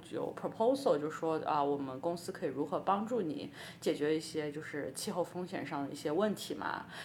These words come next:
然后每次这种 proposal 的时候，就首先我现在就是得到了就是我们公司的老板的重视，就说，啊，我可以去参加这些跟大家的一个 proposal 的活动。其次就是在，在这些 proposal 当中，他会希望大家可以描述一下你在这方面的一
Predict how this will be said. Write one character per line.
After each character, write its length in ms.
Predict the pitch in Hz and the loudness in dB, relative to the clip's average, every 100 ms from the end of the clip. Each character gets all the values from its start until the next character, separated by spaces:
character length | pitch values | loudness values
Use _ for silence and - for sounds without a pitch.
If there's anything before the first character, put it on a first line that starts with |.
| - | 0
然 100 | 190 | 4
后 60 | 202 | 4
每 100 | - | 2
次 120 | 185 | 2
这 20 | |
种 160 | 220 175 | 2 2
proposal 460 | - - 190 208 | -2 0 0 2
的 60 | 175 | 0
时 80 | 160 | 0
候， 80 | 147 | 0
就 120 | 160 | -2
首 240 | - 156 | -2 -2
先 220 | - 202 | 0 2
我 80 | 196 | 2
现 180 | 143 185 | 0 2
在 200 | 180 156 | 2 2
就 100 | 160 | 0
是 300 | - 160 147 - - - | 0 0 0 -8 -14 0
得 140 | 156 | 4
到 200 | 170 214 | 10 10
了 200 | 180 147 | 10 8
就 100 | 139 | 4
是 160 | 175 170 | 0 2
我 120 | 143 | 2
们 180 | 135 131 | 0 -2
公 140 | 170 | -2
司 160 | 170 190 | 0 0
的 80 | 156 | 2
老 160 | 135 | 4
板 180 | 175 170 | 4 2
的 60 | - | 2
重 260 | 285 294 | 4 4
视， 260 | 214 - 151 | 2 -2 -2
就 120 | 160 | -2
说， 240 | 156 151 151 | -2 0 2
啊， 300 | - 156 147 - - | 4 4 2 -6 4
我 160 | 156 | 4
可 120 | 143 185 | 4 0
以 40 | |
去 100 | 190 | 0
参 240 | 185 247 | 0 2
加 160 | 254 269 | 6 6
这 100 | 254 | 6
些 300 | 208 160 147 | 2 2 2
跟 300 | 147 156 165 | 2 0 2
大 180 | 180 139 | 2 4
家 160 | 147 | 4
的 100 | 147 | 2
一 40 | - | 0
个 260 | 143 127 - | -2 -2 -2
proposal 480 | - - 156 - | -8 -4 -4 -2
的 60 | 117 | -6
活 240 | - 87 | -4 -6
动。 220 | - 120 - | -2 -2 -2
其 160 | - | -6
次 180 | 143 190 | -4 -2
就 100 | 170 | -2
是 300 | 170 170 147 - - - - | 0 0 0 -4 -12 -12 -2
在， 320 | - 185 151 - | 8 8 8 4
在 220 | 202 165 | 4 4
这 140 | 156 | 2
些 220 | 208 202 180 | -4 -2 -2
proposal 380 | 160 160 185 | -2 -2 -2
当 200 | 170 175 | 2 0
中， 160 | 196 208 | 2 -2
他 120 | 190 | 0
会 100 | 190 | 0
希 180 | 180 - | 0 0
望 160 | 190 175 | 2 2
大 120 | 170 | 2
家 160 | 160 | 2
可 180 | 160 - | 0 0
以 100 | 151 | 0
描 240 | 147 139 - | 0 -2 -2
述 200 | - 302 | 2 2
一 20 | |
下 220 | - 170 | 6 6
你 100 | 143 | 6
在 140 | 139 | -2
这 100 | 143 | -4
方 220 | 170 170 165 | 0 0 0
面 180 | 165 | 0
的 60 | 143 | -2
一 100 | - | -4